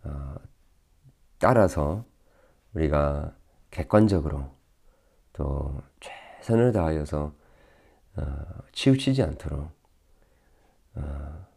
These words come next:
비록, 어, 그것이 신자와 불신자의 관계가 된다 할지라도 최대한 공평하게, 어, 판단해주는, 어, 그런 것이 우리에게 필요합니다. 결코 우리는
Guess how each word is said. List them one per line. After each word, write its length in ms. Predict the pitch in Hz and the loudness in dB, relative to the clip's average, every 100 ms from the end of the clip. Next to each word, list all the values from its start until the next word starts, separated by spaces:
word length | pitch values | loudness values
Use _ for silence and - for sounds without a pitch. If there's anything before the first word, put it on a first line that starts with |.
| _ _ _ _ _ _ _ _ _ - | _ _ _ _ _ _ _ _ _ 2
비록, 560 | 110 82 104 165 - _ _ - | 6 8 6 0 -10 _ _ -10
어, 280 | 76 73 76 | -8 -8 -6
그것이 520 | - 120 - 147 139 - _ _ _ _ _ | 0 0 0 -2 -4 -8 _ _ _ _ _
신자와 600 | - - 160 151 147 139 | -6 0 4 6 4 4
불신자의 640 | 101 95 123 110 92 90 | 0 2 0 2 2 0
관계가 380 | 80 73 73 76 | -2 -4 -4 -6
된다 260 | - 73 | -6 -8
할지라도 880 | 67 90 90 78 71 69 67 80 135 - _ _ - - | -6 -6 -6 -6 -6 -4 -6 -6 -8 -12 _ _ -20 -20
최대한 920 | - - - - 113 120 104 76 98 - | -20 -18 -16 -14 -2 0 2 0 -4 -10
공평하게, 760 | - 76 69 80 73 71 67 69 _ _ _ _ _ 113 | -8 -6 -4 -6 -6 -6 -10 -12 _ _ _ _ _ -14
어, 40 | - | -14
판단해주는, 800 | - 82 76 73 71 - 69 69 - _ _ _ _ _ _ - - _ - | -6 -4 -2 -2 -4 -6 -8 -10 -16 _ _ _ _ _ _ -20 -20 _ -14
어, 120 | 73 | -6
그런 220 | 87 104 | -2 0
것이 500 | 98 - 69 69 90 - | -2 -6 -6 -4 -6 -6
우리에게 600 | 78 76 71 71 73 - | -4 -2 -2 -4 -4 -8
필요합니다. 760 | - - 85 71 67 - 69 - _ _ _ _ _ _ _ _ _ _ - - _ - - | -10 -8 -8 -8 -12 -14 -16 -18 _ _ _ _ _ _ _ _ _ _ -20 -20 _ -20 2
결코 260 | 101 123 | 4 6
우리는 640 | 127 117 87 92 85 67 | 6 6 4 2 0 -4